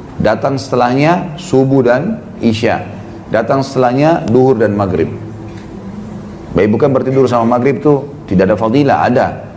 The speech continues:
Ini lima waktu sholat, tapi kalau kita susun sesuai dengan urutannya, maka asar yang paling tinggi, kemudian baru masuk subuh sama isya, gitu ya.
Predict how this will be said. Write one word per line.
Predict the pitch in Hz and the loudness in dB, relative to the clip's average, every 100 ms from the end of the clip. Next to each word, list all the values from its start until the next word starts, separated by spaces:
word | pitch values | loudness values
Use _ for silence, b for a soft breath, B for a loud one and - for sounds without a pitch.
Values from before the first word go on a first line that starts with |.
| - - - - 76 | -18 -18 -18 -10 -2
Ini | 98 | 2
lima | 113 113 110 | 4 4 2
waktu | 110 | 0
sholat, | 107 127 120 | -2 0 -2
tapi | 107 95 127 127 - | -2 -2 0 -2 -4
kalau | 95 101 | -2 0
kita | 113 131 | 0 0
susun | 117 143 135 131 107 | 0 0 2 2 2
sesuai | 98 101 120 | 0 0 0
dengan | 117 113 110 | 2 2 2
urutannya, | 107 107 120 143 | 2 0 0 0
maka | 135 107 123 - | 0 0 -2 -2
asar | 110 110 135 120 | -2 -2 -2 -2
yang | 101 | -2
paling | 101 104 127 185 - - - - - - - - | 0 0 0 -4 -8 -12 -14 -14 -16 -14 -14 -6
tinggi, | - 120 107 | 0 4 4
kemudian | 90 90 98 113 | 2 0 2 2
baru | 107 107 | 4 4
masuk | 110 107 107 151 151 - - - - - - - - | 2 2 2 0 -2 -10 -14 -16 -16 -16 -16 -16 -12
subuh | - 127 123 135 | -2 0 2 2
sama | 113 110 123 151 - - - - | 2 2 2 0 -2 -6 -6 -2
isya, | 98 98 - - - - - | -2 -2 -6 -8 -12 -12 -6
gitu | 73 | -4
ya. | 76 | -4